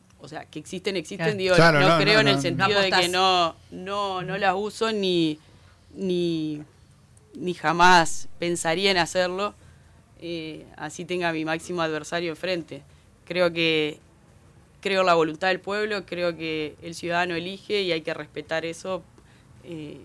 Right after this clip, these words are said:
Speaker 1: para bien o para mal,
Speaker 3: Ujú.
Speaker 1: que tiene la razón. Y bueno, en ese sentido, con mucho entusiasmo, creo que este jueves, eh, es el primer paso de,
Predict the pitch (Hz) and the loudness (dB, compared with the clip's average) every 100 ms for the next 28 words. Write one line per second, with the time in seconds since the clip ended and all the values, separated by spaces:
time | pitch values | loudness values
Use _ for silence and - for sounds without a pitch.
0 | - - - - 143 147 156 165 185 180 | -20 -20 -20 -18 -16 -12 -10 -10 -10 -10
1 | 151 165 202 247 170 151 151 202 - - | -10 -8 -8 -10 -14 -14 -14 -18 -20 -10
2 | 160 156 151 156 - - - 175 165 165 | -6 -4 -6 -8 -18 -16 -4 -2 2 2
3 | 160 156 - 185 226 254 - - - 170 | 2 0 -2 -4 -4 -10 -20 -20 -16 -8
4 | 175 151 151 165 170 170 170 156 190 196 | -8 -6 -8 -8 -10 -10 -10 -8 -6 -2
5 | 180 156 147 _ _ - - _ - 180 | 0 -2 -6 _ _ -20 -20 _ -6 -4
6 | 202 202 202 185 170 240 240 233 208 - | -2 -2 -2 -4 2 8 8 8 0 0
7 | 180 175 165 160 156 156 156 160 - 185 | 2 2 2 2 2 2 0 -8 -4 -2
8 | 190 185 175 160 - - 165 156 147 - | 0 0 0 -2 -8 -20 -12 -10 -10 -12
9 | - 160 170 160 165 190 175 185 185 180 | -14 -10 -10 -8 -6 -4 0 0 2 2
10 | 165 151 | 4 4